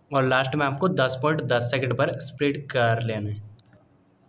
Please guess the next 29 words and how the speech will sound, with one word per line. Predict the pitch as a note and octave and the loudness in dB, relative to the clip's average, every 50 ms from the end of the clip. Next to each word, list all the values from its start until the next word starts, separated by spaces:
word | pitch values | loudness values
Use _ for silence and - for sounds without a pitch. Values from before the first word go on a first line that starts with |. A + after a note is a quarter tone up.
| _ _ _ _ _ _ _ _ _ _ - | _ _ _ _ _ _ _ _ _ _ -4
Guys, | - C3+ C3+ C#3+ C#3 C#3+ | -2 0 0 0 0 0
यहाँ | C3+ B2+ B2 | 0 0 2
पर | C3+ C3+ | 0 0
हमारा | C3+ C3 C#3 C3+ C3+ C3 | 0 0 0 2 2 2
video | B2 B2+ B2 B2+ D#3 D3 | 2 2 2 2 0 0
कई | - C3 B2 B2 | 0 -2 -2 0
part | B2 B2 B2 A#2+ A#2+ | 0 2 0 0 0
में | C3+ C#3 | -2 0
divide | C3 B2 B2 A#2+ A#2 A#2 | 2 2 2 4 2 2
हो | A2+ A#2+ C#3 C#3 | 2 0 0 0
चुका | - C3 A#2+ C3 | 0 0 0 0
है। | D3+ F3+ - - - | 0 0 -2 -6 -4
Video | B2 B2 A#2+ A#2+ B2 B2+ | 0 0 2 2 0 0
के | C3+ | -2
second | C3+ - C3+ A#2+ C3 B2 | -2 -2 -2 -2 -2 -2
वाले | C3 C#3 C#3+ C3 | -2 -2 -2 0
part | - A#2 A#2 A#2 A#2 | 0 0 2 2 2
पर | B2+ C3 | 2 0
आना | B2+ B2 B2+ | 0 0 0
है | B2 B2+ | -2 -2
आपको, | - - E3+ G#3+ D4 - - - - _ _ _ _ _ - | 0 0 0 0 -2 -6 -14 -20 -20 _ _ _ _ _ -4
यहाँ | B2+ B2 B2 B2 B2+ | -4 -4 -2 0 0
पाँच | B2 B2 A#2+ A#2+ | 0 2 0 0
पॉइंट | A#2 B2+ C#3+ D#3 F3+ - - - - _ _ | 0 0 0 0 0 -2 -4 -8 -14 _ _
चालीस | - C3 B2+ C#3 C3+ | -2 0 0 0 0
सेकंड | C3+ D3+ D3 D3 | 0 0 0 2
के | D3 D3 | 2 4
बाद | C#3 B2+ B2 B2+ | 2 2 2 2
में। | D#3 F#3 F#3+ - - | 0 0 0 -2 -8